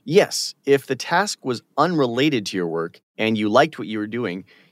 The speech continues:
you could see a really big up in your emotions. You'd get happier. In particular, physical breaks worked really well. Things like going for a walk or doing exercise were found to improve your mood and make you less tired.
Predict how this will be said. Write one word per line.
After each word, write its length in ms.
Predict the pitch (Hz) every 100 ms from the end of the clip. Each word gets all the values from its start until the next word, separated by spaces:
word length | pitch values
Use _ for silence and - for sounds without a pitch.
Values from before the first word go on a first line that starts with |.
| -
you 60 |
could 140 | 127 123
see 140 | 156
a 60 | 151
really 440 | 107 101 143 175
big 320 | 139 127 117 98 _
up 200 | 143 - -
in 140 | 120
your 100 | 117
emotions. 600 | 101 104 104 135 - -
You'd 180 | 113 113
get 160 | 151 156
happier. 640 | - - 139 - 65 - _ _ _
In 140 | 127
particular, 560 | 120 135 220 156 127 -
physical 440 | - 190 202 185
breaks 360 | 120 113 107 -
worked 240 | 113 107
really 340 | 104 117 120 98
well. 380 | 120 98 - - _
Things 280 | 139 143 135
like 240 | 135 - 117
going 300 | 127 156 160
for 180 | - 127
a 80 |
walk 360 | 101 104 110 127 -
or 240 | 101 98 95
doing 380 | 90 123 117 -
exercise 720 | 165 - 110 101 90 107 -
were 100 | 104
found 400 | 123 127 131 -
to 120 | 123
improve 360 | 107 - 185
your 120 | 147 120
mood 380 | 151 127 110 -
and 260 | 104 104
make 160 | 107 110
you 80 | 104
less 360 | 107 123 -
tired. 500 | - - 127 73 120